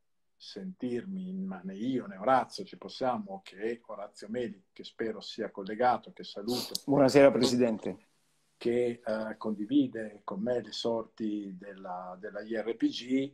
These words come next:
Speaker 1: e ci sentiamo di dover dire che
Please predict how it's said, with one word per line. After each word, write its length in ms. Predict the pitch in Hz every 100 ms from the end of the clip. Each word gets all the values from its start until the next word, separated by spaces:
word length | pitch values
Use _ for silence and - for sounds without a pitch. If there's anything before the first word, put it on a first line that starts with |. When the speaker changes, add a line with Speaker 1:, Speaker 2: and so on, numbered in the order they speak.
| _
Speaker 1:
e 840 | 131 107 107 107 101 101 - - -
ci 180 | - -
sentiamo 600 | - - - - 110 -
di 260 | 113 113 120
dover 560 | 123 117 131 127 127 -
dire 640 | 123 113 156 151 135 -
che 500 | - 160 147 123 -